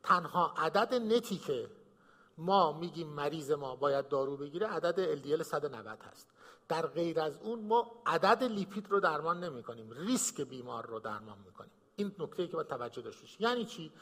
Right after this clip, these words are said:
ما وقتی یه آزمایش لیپید میاد جلومون، نگاه نمی‌کنیم که اینجا ال دی ال مثلاً نوشته نرمال تا صد و سی،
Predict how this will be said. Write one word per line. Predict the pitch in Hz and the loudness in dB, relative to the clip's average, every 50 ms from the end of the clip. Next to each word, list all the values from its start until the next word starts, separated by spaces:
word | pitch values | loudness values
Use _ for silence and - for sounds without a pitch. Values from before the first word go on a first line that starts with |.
| - - - - - - - - | -18 -18 -16 -16 -16 -12 0 4
ما | 208 240 | 6 8
وقتی | 247 240 214 - - 190 | 8 8 6 4 2 -2
یه | 180 180 - | 0 0 2
آزمایش | - 165 160 160 160 160 156 - 175 | 2 2 0 0 -2 -4 -4 -4 -6
لیپید | 156 143 160 151 - 170 160 147 | -10 -10 -12 -12 -10 -12 -12 -10
میاد | 160 156 147 147 147 | -6 -4 -4 -4 -4
جلومون، | - 151 147 147 143 147 147 143 143 151 170 185 214 233 233 - - - - - - | -4 -6 -4 -4 -2 -2 -4 -4 -6 -8 -8 -6 -8 -8 -10 -14 -20 -20 -20 -10 -4
نگاه | 165 175 175 180 208 233 254 | -2 0 4 8 8 8 8
نمی‌کنیم | 269 277 262 240 - 202 185 175 165 | 6 2 -2 0 0 0 0 -2 -2
که | - 180 | -6 -6
اینجا | 170 165 160 175 185 | -6 -4 2 2 2
ال | 180 - 165 160 156 160 | 4 4 2 0 0 0
دی | 147 156 170 185 | -2 0 2 2
ال | 190 185 | 2 2
مثلاً | 165 160 160 156 - 165 170 185 | 2 2 2 2 2 2 2 2
نوشته | 185 175 165 160 156 156 151 - - 185 | 2 2 0 0 0 0 -2 -2 -2 -2
نرمال | 170 156 156 156 156 151 151 175 180 170 | -2 0 2 2 4 4 4 4 2 2
تا | - 143 135 | 4 0 -2
صد | - - 147 143 139 | 0 -2 -4 -4 -4
و | 143 | -6
سی، | 131 - - - 214 247 233 196 175 165 160 160 | -8 -8 -8 -8 -6 -4 -4 -4 -4 -6 -8 -12